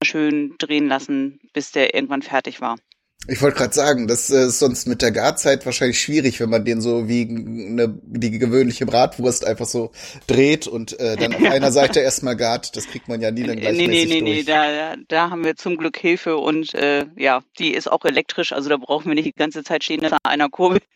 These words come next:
Speaker 2: <laughs>
Speaker 1: Also von daher, <laughs> das passt denn schon. Ähm, ja, und wir haben dann zum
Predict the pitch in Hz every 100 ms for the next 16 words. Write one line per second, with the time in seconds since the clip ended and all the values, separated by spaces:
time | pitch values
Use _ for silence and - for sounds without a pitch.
0 | _ - - 320 - - - - - -
1 | 170 170 170 160 151 165 180 - - -
2 | _ 320 - - - - - - - 143
3 | - 143 156 - - - - - 151 143
4 | 143 _ 156 139 127 _ _ - 170 170
5 | - _ _ - _ _ _ _ _ _
6 | - 165 175 185 180 175 -